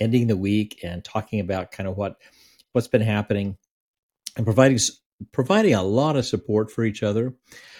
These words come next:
Um, and, and also, uh, just kind of listening to, um, kind of what's been happening in their lives. Additionally, I've, I think I've referred to this group a nu-, number of times on,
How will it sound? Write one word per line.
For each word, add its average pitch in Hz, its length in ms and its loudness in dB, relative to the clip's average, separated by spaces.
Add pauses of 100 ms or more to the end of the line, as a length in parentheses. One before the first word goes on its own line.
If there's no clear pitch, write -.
(140)
Um, 110 420 0 (460)
and, 131 520 6
and 131 120 8
also, 139 580 6
uh, 127 200 -2 (120)
just 127 260 2
kind 135 200 4
of 107 80 2
listening 107 600 2
to, 101 400 0
um, 98 300 -4 (340)
kind 113 160 0
of 107 60 4
what's 107 180 0
been 104 120 -2
happening 107 380 -2
in 92 120 -4
their 90 140 -2
lives. 98 500 -4 (720)
Additionally, 135 920 4 (600)
I've, 127 280 0
I 123 60 -2
think 143 220 0
I've 107 100 2
referred 117 380 0
to 110 80 -2
this 98 160 -2
group 110 300 -2
a 101 40 -4
nu-, 101 300 -2
number 127 260 0
of 113 120 -4
times 92 360 -6
on, 90 200 -4